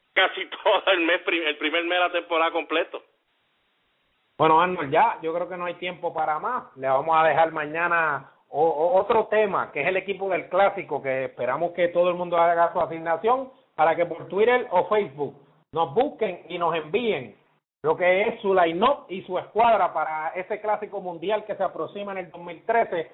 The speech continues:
Speaker 2: Aquí Arnold Palillito Santiago y este servidor, Víctor El Tavo Ramos, estaremos trayéndole a ustedes lo que son nuestras escuadras para el posible Clásico del dos mil trece. Arnold, ¿algo más que le tengas que aportar al público?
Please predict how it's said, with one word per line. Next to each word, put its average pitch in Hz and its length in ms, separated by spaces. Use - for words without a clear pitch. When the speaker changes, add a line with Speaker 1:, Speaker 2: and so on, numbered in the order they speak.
Speaker 2:
Aquí 180 460
Arnold 214 340
Palillito 196 540
Santiago 190 440
y 185 100
este 196 200
servidor, 190 560
Víctor 202 340
El 175 140
Tavo 190 240
Ramos, 214 300
estaremos 190 500
trayéndole 202 420
a 190 40
ustedes 214 360
lo 180 140
que 175 80
son 208 240
nuestras 240 560
escuadras 220 580
para 208 380
el 190 80
posible 190 580
Clásico 202 460
del 170 140
dos 190 120
mil 202 240
trece. 220 300
Arnold, 202 300
¿algo 196 200
más 202 180
que 202 120
le 180 80
tengas 180 240
que - 80
aportar 175 420
al 170 160
público? 156 480